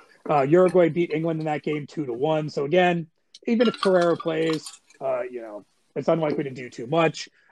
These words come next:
Uh, Matt also had, um, Van, Robin van Persie, uh, miss games, uh, the group stage third on yellow card accumulation. Uh, that was a game where the Dutch had already secured their, their path to the round of sixteen and played a reserve squad mostly,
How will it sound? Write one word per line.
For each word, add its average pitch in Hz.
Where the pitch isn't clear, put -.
Uh, 139
Matt 180
also 185
had, 170
um, 117
Van, 151
Robin 151
van 127
Persie, 202
uh, 139
miss 156
games, 160
uh, 147
the 139
group 156
stage 151
third 151
on 131
yellow 156
card 165
accumulation. 165
Uh, 131
that 165
was 180
a 170
game 165
where 147
the 131
Dutch 151
had 151
already 151
secured 143
their, 127
their 117
path 139
to 151
the 139
round 135
of 120
sixteen -
and 156
played 139
a 127
reserve 143
squad 151
mostly, 156